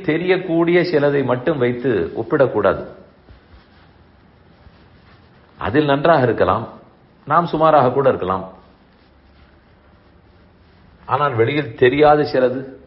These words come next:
ஆரோக்கியத்தை பத்தி நமக்கு தெரியும். ஒருவேளை நமக்கு நல்ல ஆரோக்கியத்தை நாம் பெற்றிருந்தால்,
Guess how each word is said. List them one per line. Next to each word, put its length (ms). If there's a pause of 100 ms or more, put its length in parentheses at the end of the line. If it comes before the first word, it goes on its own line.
(720)
ஆரோக்கியத்தை 560
பத்தி 200
நமக்கு 260
தெரியும். 340 (880)
ஒருவேளை 300
நமக்கு 280
நல்ல 260
ஆரோக்கியத்தை 600 (720)
நாம் 200
பெற்றிருந்தால், 580